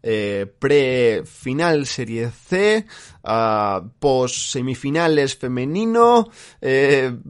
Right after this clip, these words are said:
post Serie B semifinales. Bueno, un programa que hemos tenido absolutamente de todo. Muchas gracias a los dos coaches, también a Nacho por haber,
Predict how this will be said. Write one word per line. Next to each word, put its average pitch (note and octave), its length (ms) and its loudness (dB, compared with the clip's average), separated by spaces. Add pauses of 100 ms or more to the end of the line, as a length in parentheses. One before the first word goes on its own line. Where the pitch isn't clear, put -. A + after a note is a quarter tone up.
(160)
post C#3 320 6
Serie C#3+ 440 0
B D#3 240 8
semifinales. E3+ 1120 0
Bueno, A2 300 -4 (140)
un A#2+ 140 -10
programa C3+ 580 0
que C3 80 -4
hemos B2+ 180 -2
tenido B2+ 400 0 (260)
absolutamente A#2+ 840 -2 (320)
de G#2 120 -2
todo. D#2+ 200 -6
Muchas D#3+ 300 0
gracias D#3 440 0
a A2+ 200 0
los A2+ 200 0
dos - 200 -2
coaches, F3+ 500 0
también A2 340 -2
a G2+ 140 -2
Nacho A2+ 340 -4
por G#2+ 160 -4
haber, G#2 240 -2